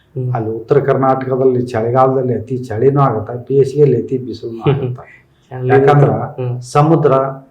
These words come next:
Speaker 2: ಎರಡು ಕಡೆಯಿಂದನೂ ದೂರ ಇರುವುದರಿಂದ, ಅರಬ್ಬಿ ಸಮುದ್ರ ಮತ್ತು ಬಂಗಾಳ ಉಪಸಾಗರ ದೂರ ಇರುವುದರಿಂದ ಅಲ್ಲಿ ತೇವಾಂಶ ಸಿಗಲ್ಲ.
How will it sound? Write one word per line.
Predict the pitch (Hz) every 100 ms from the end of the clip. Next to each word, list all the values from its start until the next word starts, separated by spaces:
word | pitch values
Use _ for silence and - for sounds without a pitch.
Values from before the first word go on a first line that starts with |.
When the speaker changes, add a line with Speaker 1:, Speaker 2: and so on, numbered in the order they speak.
| _ _ 101
Speaker 2:
ಎರಡು | 101 127 151
ಕಡೆಯಿಂದನೂ | 147 147 147 147 147 143
ದೂರ | 131 139
ಇರುವುದರಿಂದ, | 120 120 117 107 101 92
ಅರಬ್ಬಿ | 95 _ 123 123 127 143
ಸಮುದ್ರ | 135 131 127 135
ಮತ್ತು | 127 123 110
ಬಂಗಾಳ | 117 113 123
ಉಪಸಾಗರ | 123 123 - 117 107
ದೂರ | 101 123
ಇರುವುದರಿಂದ | 123 113 113 104 98 101 123 - _ _ _ -
ಅಲ್ಲಿ | 127 131 127
ತೇವಾಂಶ | 131 139 151 143
ಸಿಗಲ್ಲ. | 139 - 110 107 92